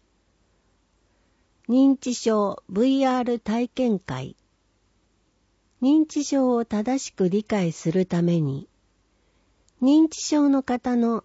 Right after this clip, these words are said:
インタビューの視聴や専門家の解説、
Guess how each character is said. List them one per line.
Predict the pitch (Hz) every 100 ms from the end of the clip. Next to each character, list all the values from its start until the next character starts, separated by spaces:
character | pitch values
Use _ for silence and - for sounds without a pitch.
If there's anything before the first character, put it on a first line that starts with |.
| -
イ | 262
ン | 294
タ | - 214
ビ | 170
ュ | 156 151
ー |
の | 143 143 - _ _ _ _ _ _ _ _ _ _
視 | - -
聴 | - 247 233
や | 226 208 - _
専 | - - 247 269
門 | 269 269
家 | 262 233
の | 220
解 | - 185 196 190
説、 | 180 180 - 170 -